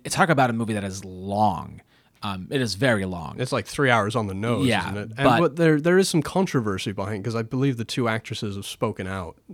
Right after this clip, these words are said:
Speaker 2: about their treatment on the film, which kinda has, has numbed my
Speaker 1: See, and I've,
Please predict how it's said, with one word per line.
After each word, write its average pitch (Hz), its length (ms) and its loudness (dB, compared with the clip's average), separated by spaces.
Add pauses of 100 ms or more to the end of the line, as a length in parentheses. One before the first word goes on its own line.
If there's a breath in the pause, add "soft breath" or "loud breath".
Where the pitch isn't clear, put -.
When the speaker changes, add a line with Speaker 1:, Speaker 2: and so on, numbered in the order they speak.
(120)
Speaker 2:
about 98 340 -4
their 90 120 -4
treatment 90 600 -6
on 90 160 -8
the 87 80 -12
film, 90 320 -10
which - 200 -12
kinda 104 340 -6
has, 95 340 -12 (240 soft breath)
has 110 200 0
numbed 113 640 2
my 101 500 -2
Speaker 1:
See, 196 220 0
and 190 80 2
I've, 190 160 2